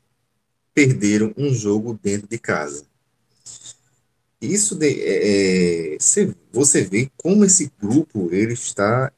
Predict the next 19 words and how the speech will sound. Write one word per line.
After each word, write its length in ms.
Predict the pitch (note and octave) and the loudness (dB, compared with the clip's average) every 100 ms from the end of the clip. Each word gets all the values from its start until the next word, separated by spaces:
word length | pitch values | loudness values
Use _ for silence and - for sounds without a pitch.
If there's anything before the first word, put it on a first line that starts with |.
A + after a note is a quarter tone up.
| _ - | _ -2
equilibrado. 720 | A#2+ C3 B2+ D#3+ G#2+ F2+ E2 _ _ _ _ _ _ _ _ _ | -2 0 -2 0 2 2 0 _ _ _ _ _ _ _ _ _
Os 180 | D#3 C#3+ | -2 4
dois 320 | D3+ B3+ - | 6 4 2
times 300 | - D#3+ D3+ | -2 0 0
que 160 | - C3+ | 0 -2
vão 260 | A#2+ A#2 A2+ - | 0 -2 -4 -2
ter 500 | G2+ F#2+ F#2 F2+ - - | 0 2 2 -2 -4 -18
jo-, 500 | - F#2 G2+ F#2+ F2+ | -8 4 6 6 4
é, 560 | F2 F2 E2+ E2 D#2 - _ _ - - _ _ _ _ _ _ _ _ - | 2 4 2 0 -4 -8 _ _ -18 -18 _ _ _ _ _ _ _ _ -4
partidas 420 | G#2 - F#2+ F#2 | -4 -4 -6 -2
em 100 | F#2 | -4
casa, 560 | F2+ G2+ D3 B2 F#2 - _ _ _ _ _ - | -2 0 2 0 -4 -6 _ _ _ _ _ -2
que 80 | |
são 240 | G#2 A2 G2 | 0 2 0
Vila 240 | A2+ A#2 | 0 0
Nova 220 | G#2 A2+ | 2 2
e 20 | A#2 | 0
Santa 260 | A2 G2 | 0 -2
Cruz, 380 | - D3+ G#3 - | 0 0 -2 -6